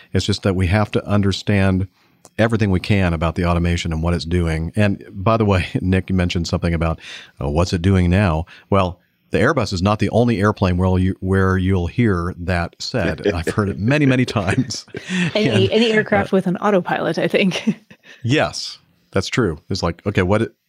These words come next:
Speaker 1: what, why is it doing that? What are we doing? And usually the answer is, "Oh, because I did this, and that's
Speaker 3: Yeah,
Speaker 1: why
Speaker 3: I
Speaker 1: it's
Speaker 3: didn't
Speaker 1: doing that."
Speaker 3: program it correctly.
Speaker 1: <laughs>
Speaker 3: I didn't
Speaker 1: Yeah.
Speaker 3: program it, program it to do what I thought I was telling it to do.
Speaker 1: Right.
Speaker 3: Why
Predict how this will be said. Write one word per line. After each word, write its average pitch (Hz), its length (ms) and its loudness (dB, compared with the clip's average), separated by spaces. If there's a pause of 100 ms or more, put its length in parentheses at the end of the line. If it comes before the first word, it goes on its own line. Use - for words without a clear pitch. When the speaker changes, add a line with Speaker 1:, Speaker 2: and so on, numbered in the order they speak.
(100)
Speaker 1:
what, 92 280 -2
why 104 160 2
is 107 100 0
it 113 40 -2
doing 110 240 4
that? - 180 -8 (100)
What 98 140 0
are 110 40 4
we 107 100 4
doing? 101 220 2
And 104 160 4
usually 127 280 2
the 92 120 2
answer 92 300 0
is, 80 180 -4
"Oh, 80 240 -2
because 80 340 -4
I 80 220 0 (460)
did 82 240 -2
this, 82 340 0
and 80 400 -2
that's 80 200 -2
Speaker 3:
Yeah, 73 100 -4
Speaker 1:
why 71 80 -2
Speaker 3:
I - 60 0
Speaker 1:
it's 185 80 0
Speaker 3:
didn't 185 160 -2
Speaker 1:
doing 113 120 -8
that." - 180 -10
Speaker 3:
program - 360 -6
it - 120 -16
correctly. - 480 -6
Speaker 1:
<laughs> - 60 -20
Speaker 3:
I 123 160 -2
didn't 214 300 -4
Speaker 1:
Yeah. 85 160 -6
Speaker 3:
program 208 220 0
it, - 200 -12
program 220 320 0
it - 100 -4
to 202 80 0
do 190 240 4
what 175 120 2
I 165 100 0
thought 165 340 -2 (460)
I - 80 -2
was - 140 -4
telling 147 300 -4
it - 220 -14 (400)
to 156 60 -2
do. 151 180 -2 (1400)
Speaker 1:
Right. 76 240 -4
Speaker 3:
Why 143 140 -10